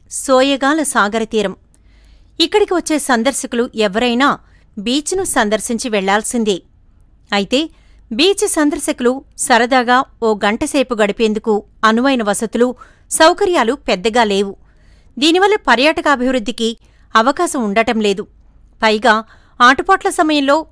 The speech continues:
బీచ్ రోడ్ అప్పుడప్పుడు కోతకు గురవుతూ ఉంటుంది. వీటన్నింటి దృష్ట్యా గత టీడీపీ ప్రభుత్వం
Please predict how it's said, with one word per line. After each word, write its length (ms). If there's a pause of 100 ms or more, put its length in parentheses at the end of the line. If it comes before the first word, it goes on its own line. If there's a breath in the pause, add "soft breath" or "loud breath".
(100)
బీచ్ 340
రోడ్ 260 (340 soft breath)
అప్పుడప్పుడు 480
కోతకు 500
గురవుతూ 420
ఉంటుంది. 460 (720)
వీటన్నింటి 540
దృష్ట్యా 520 (220)
గత 120
టీడీపీ 440
ప్రభుత్వం 480